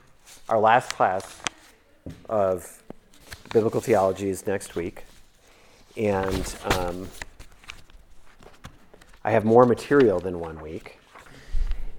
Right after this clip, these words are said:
And so I have, if, if you wanted to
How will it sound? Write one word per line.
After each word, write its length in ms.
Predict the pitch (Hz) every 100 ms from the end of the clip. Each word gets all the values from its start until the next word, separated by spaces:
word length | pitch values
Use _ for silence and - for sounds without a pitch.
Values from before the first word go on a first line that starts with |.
| -
And 220 | 117 110 101
so 300 | 120 107 101
I 160 | 101
have, 640 | - - 117 143 143 - - _ _ _ _ _ _ _ _ _
if, 280 | 131 117 - 120
if 140 | 113
you 180 | 113 139
wanted 340 | 143 156 156
to 200 | - 123